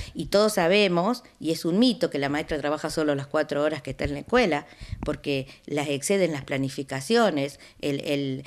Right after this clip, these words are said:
el involucrarse en proyectos, eh, los actos escolares, las reuniones con padres, las reuniones personal.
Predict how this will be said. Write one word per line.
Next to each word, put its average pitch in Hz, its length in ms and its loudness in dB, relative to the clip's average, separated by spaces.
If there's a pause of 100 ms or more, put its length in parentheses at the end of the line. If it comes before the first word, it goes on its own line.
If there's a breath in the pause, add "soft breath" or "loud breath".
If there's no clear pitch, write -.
(160 loud breath)
el 156 140 0
involucrarse 147 600 0
en 139 120 -2
proyectos, 139 800 -2 (260 loud breath)
eh, 147 240 0
los 143 240 -2
actos 139 300 -6
escolares, 147 680 -2
las 196 160 0
reuniones 139 360 -2
con - 180 -8
padres, 170 320 2
las 247 180 2
reuniones 165 320 -4
personal. 160 400 -4